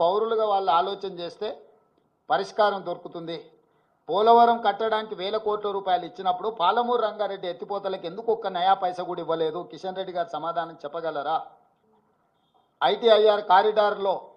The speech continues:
వేల కోట్ల రూపాయలు పెట్టుబడి పెడితే లక్షలాది ఉద్యోగ అవకాశాలు, ఉపాధి అవకాశాలు ఉన్నప్పుడు ఎందుకు అనా పైసా ఇవ్వలేదు? గుజరాత్లో సబర్మతి రివర్ ఫ్రంట్ నిర్మించుకున్నప్పుడు తెలంగాణకు, హైదరాబాద్కు మూసీ రివర్ ఫ్రంట్ ఎందుకు నిర్మాణం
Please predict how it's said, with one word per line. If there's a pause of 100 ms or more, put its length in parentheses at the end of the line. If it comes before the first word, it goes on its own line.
(140)
వేల
కోట్ల
రూపాయలు
పెట్టుబడి
పెడితే
లక్షలాది (400)
ఉద్యోగ (120)
అవకాశాలు, (100)
ఉపాధి
అవకాశాలు
ఉన్నప్పుడు
ఎందుకు
అనా
పైసా (720)
ఇవ్వలేదు? (760)
గుజరాత్లో (100)
సబర్మతి (120)
రివర్
ఫ్రంట్ (120)
నిర్మించుకున్నప్పుడు (1600)
తెలంగాణకు, (120)
హైదరాబాద్కు (120)
మూసీ (120)
రివర్
ఫ్రంట్
ఎందుకు (100)
నిర్మాణం